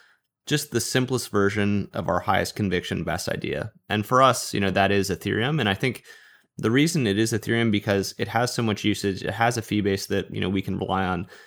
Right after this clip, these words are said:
It's probably one of the only, you know, like, you can build a smart contract chain that's competitive with Ethereum. There's a very small chance that you can accrue a monetary premium that's similar to eth as it's used as money. And so for us, you know, Ethereum is always the place that, you know, frankly, we've been around and, and the community that we grew up in.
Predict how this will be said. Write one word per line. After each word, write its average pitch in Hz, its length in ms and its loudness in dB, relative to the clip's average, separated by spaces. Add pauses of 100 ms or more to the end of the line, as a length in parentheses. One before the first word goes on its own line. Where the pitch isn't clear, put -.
(160)
It's - 180 -8
probably 160 340 2
one 107 200 4
of 110 120 0
the 95 160 2
only, 107 500 2
you 90 80 -4
know, 104 100 2
like, 101 160 2
you 175 100 -2
can 170 120 2
build 113 180 4
a 104 40 0
smart - 260 -2
contract 98 420 -2
chain 98 180 -2
that's 90 120 -6
competitive 95 400 -2
with 92 160 -2
Ethereum. 131 260 2 (280)
There's 147 140 -2
a 143 40 4
very 127 220 6
small 110 280 2
chance 98 340 -2
that 95 100 -2
you 98 180 0
can - 220 -2
accrue 101 320 0
a - 20 2
monetary 90 480 0
premium 90 400 -4
that's 85 160 -4
similar 120 320 0
to 90 160 -4 (100)
eth 131 280 0
as - 180 -2
it's - 160 -6
used 104 200 -2
as - 120 -8
money. - 360 -4 (400)
And 113 140 -2
so 117 140 2
for 113 200 0
us, 139 360 2
you 110 80 0
know, 110 160 2
Ethereum 123 480 0
is 101 80 0
always 107 300 2
the 110 60 -2
place 104 280 2
that, - 280 -2
you 95 100 -2
know, 92 60 0
frankly, 104 300 -2
we've 95 260 0
been 104 140 2
around 123 460 4
and, 95 200 2
and 92 140 -2
the 92 40 0
community 98 340 0
that 78 80 0
we 85 100 -2
grew 90 220 2
up - 160 0
in. 190 220 0